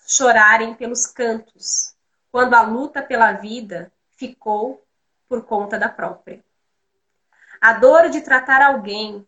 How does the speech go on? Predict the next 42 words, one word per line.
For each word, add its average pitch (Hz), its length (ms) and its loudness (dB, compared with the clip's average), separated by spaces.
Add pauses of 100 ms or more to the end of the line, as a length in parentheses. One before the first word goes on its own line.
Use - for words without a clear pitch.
que 240 100 -18
te 247 140 -10
recorda 240 540 2
uma 254 140 0
pessoa 202 840 -8
que 220 100 -16
se 233 260 -2
ama, 180 380 -8 (560)
ou 254 140 6
a 302 140 2
quem 247 460 -6
se - 200 -14
quer 202 240 -6
bem. 175 240 -10 (1120)
Aquela 294 380 2
forma 285 540 4
de 254 140 -8
sorrir 262 540 -10
num 269 180 -10
olhar 202 600 0
para 202 160 -8
o 202 60 -18
paciente 214 840 -8
e 240 80 -20
para 226 220 2
o 226 40 -14
colega 226 420 -4
de 240 100 -10
trabalho, 185 600 2 (400)
como 226 240 -2
quem 226 200 -2
diz, 180 600 -4 (440)
'Vai 214 160 -6
ficar 196 320 0
tudo 196 180 -12
bem.' 190 300 -12 (880)
O 247 100 -8
jeito 302 280 0
de 285 100 -4
tocar 269 420 0
na 285 120 -2
mão, 208 460 -6